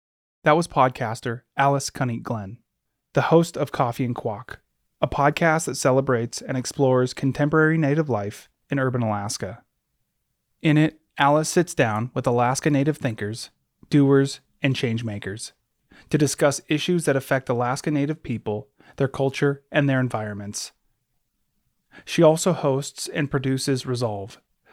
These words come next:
a show about missing and murdered Indigenous women in Alaska, and also Alaska Natives on the Frontline, which highlights the adaptability and the resilience of the Inupiat people in the face of climate change.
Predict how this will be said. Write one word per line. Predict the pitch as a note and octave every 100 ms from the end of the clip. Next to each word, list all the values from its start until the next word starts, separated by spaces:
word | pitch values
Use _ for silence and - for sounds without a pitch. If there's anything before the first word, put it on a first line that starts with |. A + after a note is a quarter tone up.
| - -
a | D3
show | - D3+ D3
about | C#3 C3
missing | C3+ C#3+ - D#3 D3+ -
and | C#3
murdered | C3+ C#3+ D3+
Indigenous | D3 C#3+ C#3 C#3 D3 C#3+
women | A#2+ G#2+ A2 -
in | B2+
Alaska, | A2+ A2+ A2+ - A2 A2+ _ _ _ _ _ _ _ _ _ _ _
and | C#3+
also | C#3 C#3+ - D#3 D#3 - -
Alaska | C#3 C3 C3+ -
Natives | D3 C3 C3 C3
on |
the | B2
Frontline, | A2+ A2+ G#2+ G#2+ G#2+ - _ _ _ _ - -
which | C#3+
highlights | - D3 D3 D#3 -
the | D3+
adaptability | C#3 C3+ - E3 B2+ A2+ A2 B2 - _ D#3+
and | D3
the |
resilience | C#3+ C#3 C#3 D3 D#3 E3 - -
of | C#3
the | C#3
Inupiat | C3+ D3+ F3 E3 D#3+
people | - A#2 A2 A2 - _
in | D3
the | C3
face | - C3 C3
of | C3+
climate | C#3 A#2 G#2
change. | - G#2+ A2 -